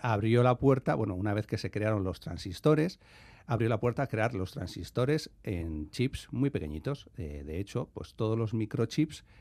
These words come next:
están llenos de, eh, transistores compuestos de silicio y funcionan precisamente por esta capacidad que tiene el silicio de ser conductor o aislante, eh, dependiendo de, del campo eléctrico que se le aplica. Todos nos podemos hacer una idea de lo importante que es, son los semiconductores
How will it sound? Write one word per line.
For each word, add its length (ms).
están 320
llenos 300
de, 260
eh, 300
transistores 720
compuestos 420
de 80
silicio 520
y 160
funcionan 460
precisamente 540
por 180
esta 240
capacidad 640
que 120
tiene 200
el 40
silicio 380
de 100
ser 220
conductor 640
o 160
aislante, 500
eh, 280
dependiendo 520
de, 260
del 200
campo 220
eléctrico 320
que 60
se 100
le 80
aplica. 360
Todos 260
nos 140
podemos 260
hacer 140
una 140
idea 140
de 60
lo 60
importante 400
que 120
es, 100
son 340
los 140
semiconductores 800